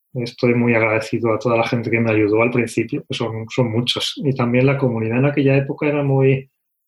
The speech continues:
muy estrecha. Estaba el rollo de los blog roles, que cada uno se enlazaba. Entonces, a mí me ayudaron.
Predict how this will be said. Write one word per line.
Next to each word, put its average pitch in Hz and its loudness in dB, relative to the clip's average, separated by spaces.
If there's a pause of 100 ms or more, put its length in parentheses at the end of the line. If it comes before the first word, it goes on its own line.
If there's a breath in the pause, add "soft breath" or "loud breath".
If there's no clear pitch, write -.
(560 soft breath)
muy 123 0
estrecha. 123 -2
Estaba 120 0
el 101 -2
rollo 123 2
de 113 0
los 110 0
blog 101 -4 (180)
roles, 135 -4 (260)
que 107 -10
cada 110 -8
uno 120 -4
se - -10
enlazaba. 110 -4 (380 loud breath)
Entonces, 127 -2 (100)
a 117 -10
mí 120 -2
me 135 2
ayudaron. 123 2